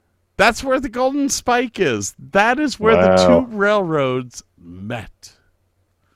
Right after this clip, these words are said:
Speaker 2: That's kinda cool.
Speaker 1: Um, to continue on our, our trip, what else do we do? Well, we
Speaker 2: Like
Speaker 1: got across the Continental Divide.
Speaker 2: <laughs>
Speaker 1: So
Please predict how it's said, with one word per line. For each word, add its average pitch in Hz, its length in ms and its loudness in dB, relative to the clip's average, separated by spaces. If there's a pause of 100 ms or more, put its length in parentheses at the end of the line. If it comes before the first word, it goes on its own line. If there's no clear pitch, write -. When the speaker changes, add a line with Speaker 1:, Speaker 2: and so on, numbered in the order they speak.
(260)
Speaker 2:
That's 101 380 6
kinda 95 220 4
cool. 98 380 0 (400)
Speaker 1:
Um, 131 520 0 (1300)
to 151 140 -6
continue 190 880 0
on 139 220 2
our, 113 420 -2
our 120 200 -4
trip, 131 380 -4 (360)
what 117 380 -6
else 240 260 0
do 180 140 -6
we 143 180 -8
do? 98 400 -10 (200)
Well, 277 260 -8
we 220 200 -10 (120)
Speaker 2:
Like 87 180 -12
Speaker 1:
got 170 180 -6
across 110 440 -6
the - 100 -20
Continental 90 760 -10
Divide. 127 800 0
Speaker 2:
<laughs> 110 460 -2
Speaker 1:
So 170 420 0